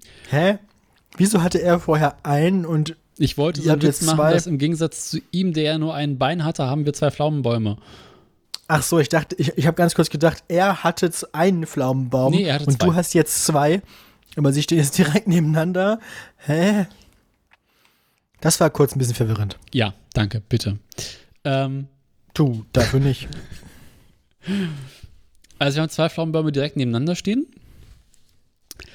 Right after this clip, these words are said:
Speaker 2: Der eine hat dieses Jahr leider nicht viel abgeworfen, weil er komplett zugewachsen war von irgendeinem anderen Gestrüpp,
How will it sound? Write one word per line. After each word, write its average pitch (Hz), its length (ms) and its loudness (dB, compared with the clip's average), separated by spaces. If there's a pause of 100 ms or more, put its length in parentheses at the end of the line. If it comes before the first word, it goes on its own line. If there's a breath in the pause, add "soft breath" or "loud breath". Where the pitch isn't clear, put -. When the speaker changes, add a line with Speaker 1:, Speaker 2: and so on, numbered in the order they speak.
(200 loud breath)
Speaker 2:
Der 151 140 0
eine 185 180 0
hat - 140 -4
dieses 185 220 0
Jahr 160 100 -4
leider 170 160 -2
nicht 160 140 -4
viel - 100 -2
abgeworfen, 127 640 -2
weil 131 260 0
er 127 160 -6
komplett - 420 -2
zugewachsen 127 720 -2
war 123 140 -2
von 139 160 -4
irgendeinem 131 500 -2
anderen 131 340 -2
Gestrüpp, - 460 -2